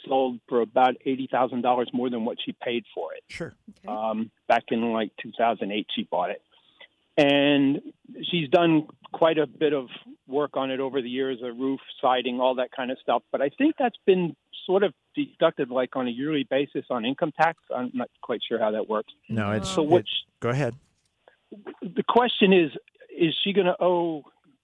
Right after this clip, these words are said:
Speaker 1: what is she gonna owe tax-wise on that eighty thousand dollars?
Speaker 2: Nothing.
Speaker 1: And is there any way to, to
Speaker 2: No, no, no, no. That,
Speaker 1: What?
Speaker 2: we'll, we'll just cut it short. She,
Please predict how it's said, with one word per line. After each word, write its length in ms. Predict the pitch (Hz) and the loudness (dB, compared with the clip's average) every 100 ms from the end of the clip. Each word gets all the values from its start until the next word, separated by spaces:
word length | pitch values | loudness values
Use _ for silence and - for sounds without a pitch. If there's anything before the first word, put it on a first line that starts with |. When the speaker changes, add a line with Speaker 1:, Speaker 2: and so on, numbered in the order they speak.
| _ | _
Speaker 1:
what 360 | - 165 190 - | -18 -2 -2 -2
is 80 | 165 | -8
she 80 | 151 | -8
gonna 220 | 143 135 131 | -4 -4 -2
owe 160 | 135 | -4
tax-wise 720 | 123 151 139 - 123 110 113 - - | -2 -2 -2 -4 -6 -6 -6 -14 -14
on 360 | 127 120 110 104 | -10 -8 -8 -4
that 180 | 123 113 - | -4 -4 -6
eighty 280 | 123 123 120 | -8 -6 -2
thousand 340 | 123 120 113 | 2 0 0
dollars? 360 | 107 110 71 - - _ | -2 0 -2 -8 -16 _
Speaker 2:
Nothing. 360 | - 104 101 101 | -8 -6 -6 -6
Speaker 1:
And 100 | 135 | -2
is 120 | 135 | -2
there 160 | 127 131 | 0 2
any 160 | 143 | 2
way 220 | 135 139 135 | 4 2 2
to, 240 | 127 127 - _ | -2 -6 -10 _
to 60 | 123 | -4
Speaker 2:
No, 260 | 101 92 - | -4 -6 -6
no, 100 | 113 | -6
no, 160 | 104 107 | -4 -2
no. 220 | 101 98 | -4 -4
That, 120 | 95 | -4
Speaker 1:
What? 80 | 98 | -4
Speaker 2:
we'll, 200 | 104 117 113 | -2 -4 -4
we'll 140 | 123 | -6
just 240 | 117 117 | -4 -6
cut 200 | - 131 | -4 -4
it 120 | 104 98 | -4 -8
short. 380 | - 110 107 | -4 -4 -4
She, 240 | - 123 | -6 -6